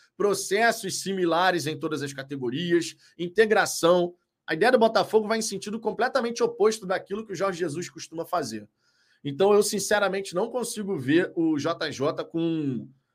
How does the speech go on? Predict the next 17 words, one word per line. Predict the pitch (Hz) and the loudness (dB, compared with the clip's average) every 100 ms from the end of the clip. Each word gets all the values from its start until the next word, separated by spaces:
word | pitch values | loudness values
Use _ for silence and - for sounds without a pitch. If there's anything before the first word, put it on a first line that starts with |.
| _ _ _ _ | _ _ _ _
com | - 165 147 | -8 -6 0
perfil | 190 175 - - 214 262 262 | 2 2 -4 -2 2 2 0
pra | 208 208 | 2 2
assumir | 202 190 180 | 0 -2 0
o | |
Botafogo | 175 180 175 139 - 175 185 | 0 0 0 -4 -2 0 0
do | 180 | -4
Textor. | 175 165 156 - 117 107 _ _ | -2 -2 -2 -4 -16 -18 _ _
E | 139 | -8
eu, | 160 160 | -6 -4
eu | 165 | -4
realmente | 143 175 170 175 156 | -2 -2 -2 -6 -6
não | 160 | -6
consigo | 190 180 - 160 | -6 -8 -8 -8
enxergar | 160 - 139 131 135 - _ _ | -8 -4 -2 0 0 -4 _ _
essa | 139 139 156 | -4 0 0
possibilidade. | 147 139 147 151 156 131 117 101 | 2 0 2 0 2 2 0 -4